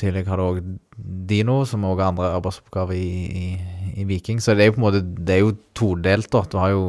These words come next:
Viking F K, som er, sitter på Vikinghuset, så er det Viking A S som sitter på, eh, sitter på S R Bank. Så,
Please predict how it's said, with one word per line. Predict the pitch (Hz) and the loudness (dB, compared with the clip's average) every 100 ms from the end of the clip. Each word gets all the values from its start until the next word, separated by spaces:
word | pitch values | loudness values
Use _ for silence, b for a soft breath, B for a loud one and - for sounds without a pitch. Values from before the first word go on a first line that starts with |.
| 90 | -2
Viking | 90 - 95 | -6 -4 -4
F | - - | -6 -4
K, | 104 | -4
som | 107 - 95 | -6 -8 -4
er, | 90 87 87 90 95 - - | -2 -4 -4 -8 -12 -16 -20
sitter | - 90 95 | -14 -8 -6
på | |
Vikinghuset, | 87 90 92 95 - 104 | -6 -4 -4 -4 -4 -4
så | - | -2
er | 90 | -4
det | 87 | -4
Viking | 90 90 | -6 -6
A | 85 85 | -4 -4
S | 101 - - - | -6 -6 -8 -8
som | 90 110 - _ _ - | -8 -8 -16 _ _ -20
sitter | - 95 - | -14 -12 -10
på, | - 82 | -8 -8
eh, | - - 101 - | -10 -12 -14 -16
sitter | - 90 92 | -12 -10 -8
på | 98 | -10
S | - | -8
R | 95 | -6
Bank. | 95 92 - - - B 175 B B B B B B B B _ | -8 -10 -20 -20 -18 B -10 B B B B B B B B _
Så, | - - - | -14 -12 -8